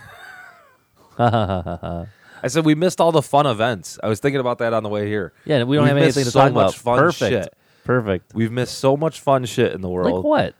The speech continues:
Speaker 2: Australia's burning to the ground.
Speaker 1: Oh, man.
Speaker 2: All the
Speaker 1: Fucking
Speaker 2: koala bears
Speaker 1: koalas.
Speaker 2: are gone.
Speaker 1: So,
Speaker 2: The
Speaker 1: do
Speaker 2: kangaroos are all burnt to fences.
Speaker 1: Do you remember that, like, ten years ago?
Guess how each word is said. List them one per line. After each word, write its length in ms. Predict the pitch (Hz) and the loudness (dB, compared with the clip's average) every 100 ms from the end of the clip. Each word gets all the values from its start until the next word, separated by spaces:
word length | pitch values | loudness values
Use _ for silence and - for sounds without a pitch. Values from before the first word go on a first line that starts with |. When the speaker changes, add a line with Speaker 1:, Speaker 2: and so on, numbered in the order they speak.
| _ | _
Speaker 2:
Australia's 640 | - 98 - 127 135 143 117 | -4 -2 0 2 2 2 0
burning 360 | 101 113 113 113 | 2 2 2 -2
to 80 | |
the 80 | 113 | -2
ground. 640 | 98 95 90 95 95 120 113 | -2 -4 -2 0 0 -2 -4
Speaker 1:
Oh, 60 | |
man. 300 | 98 120 98 | -4 -4 -2
Speaker 2:
All 180 | 98 117 | 4 4
the 80 | 139 | 4
Speaker 1:
Fucking 160 | - 123 | 2 2
Speaker 2:
koala 300 | 120 123 127 | 4 4 6
bears 320 | 120 120 110 | 4 4 2
Speaker 1:
koalas. 60 | 107 | 0
Speaker 2:
are 40 | |
gone. 540 | 92 95 92 90 92 | 0 0 0 -2 -4
Speaker 1:
So, 320 | 95 196 165 - _ - | -4 -4 -4 -8 _ -8
Speaker 2:
The 80 | 101 | -2
Speaker 1:
do 100 | 127 | -2
Speaker 2:
kangaroos 540 | 139 135 127 123 110 | 0 0 2 4 2
are 80 | 110 | 2
all 100 | 110 | 2
burnt 320 | 101 104 107 | 2 -2 -2
to 60 | - | -8
fences. 640 | - 101 95 - 95 95 | -6 -6 -6 -6 -4 0
Speaker 1:
Do 60 | 120 | 2
you 100 | 165 | 2
remember 500 | 202 131 117 135 151 | 2 0 -2 0 2
that, 300 | 143 143 127 | 2 2 0
like, 200 | 104 90 | -2 -2
ten 220 | - 113 | -4 -4
years 200 | 98 107 | -2 -4
ago? 440 | 120 131 135 131 | 0 0 0 -2